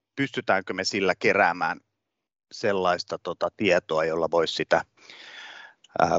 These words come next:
poikastuottoa esimerkiksi arvioida. Ja ehkä näistä lajeista niin varmaan haahka ja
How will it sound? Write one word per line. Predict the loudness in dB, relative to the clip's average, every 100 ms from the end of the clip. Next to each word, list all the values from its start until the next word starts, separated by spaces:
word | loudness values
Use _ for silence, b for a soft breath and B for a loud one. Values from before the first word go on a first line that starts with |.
| 4
poikastuottoa | 4 4 0 0 -4 -4 -2 -2 0
esimerkiksi | -2 -6 -6 -6 2 4
arvioida. | 4 0 -4 -2 0
Ja | -2 -4 -2
ehkä | 0 0 0
näistä | 2 2 2 2
lajeista | 4 6 4 0 -6
niin | -6 -10 _
varmaan | 0 2 0
haahka | 4 2 2 0
ja | 2 0